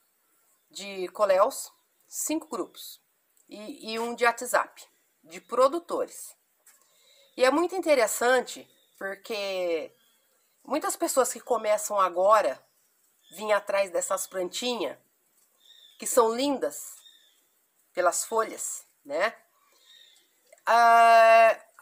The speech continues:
a procura da gente, produtor,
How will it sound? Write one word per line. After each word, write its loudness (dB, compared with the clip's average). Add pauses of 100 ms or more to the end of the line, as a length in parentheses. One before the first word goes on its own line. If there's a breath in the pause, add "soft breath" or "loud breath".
a 2
procura 2
da 4
gente, -4 (320)
produtor, -2